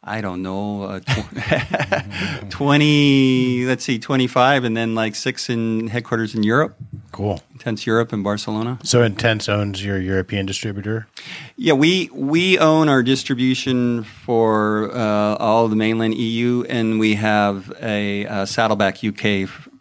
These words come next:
Speaker 1: for the, um, for U K market.
Speaker 2: Cool.
Speaker 1: Yeah. Um,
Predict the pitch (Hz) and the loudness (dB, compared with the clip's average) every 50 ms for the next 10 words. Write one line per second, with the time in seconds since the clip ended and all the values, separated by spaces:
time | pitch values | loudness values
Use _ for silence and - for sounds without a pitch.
0 | _ _ _ _ - - - - - 101 92 92 90 92 - 107 98 95 95 92 | _ _ _ _ -20 -20 -12 -4 0 2 2 2 2 0 0 0 0 2 2 0
1 | - - 107 98 95 92 92 95 - - 101 98 98 - - 95 - - 120 - | -2 -2 -4 -4 -4 -4 -8 -8 -6 -4 -4 -4 -4 -4 -4 -6 -6 -8 -12 -10
2 | - 120 104 98 101 - - - - _ _ - 123 131 139 127 107 - - 107 | -8 -6 -6 -4 -4 -6 -6 -8 -10 _ _ -8 -4 -2 -2 -2 -2 -4 -8 -8
3 | - - - - - - - - 113 - - 104 101 101 98 98 98 101 104 101 | -8 -8 -14 -20 -20 -20 -16 -14 -10 -10 -8 -8 -8 -10 -10 -10 -10 -12 -12 -14
4 | _ | _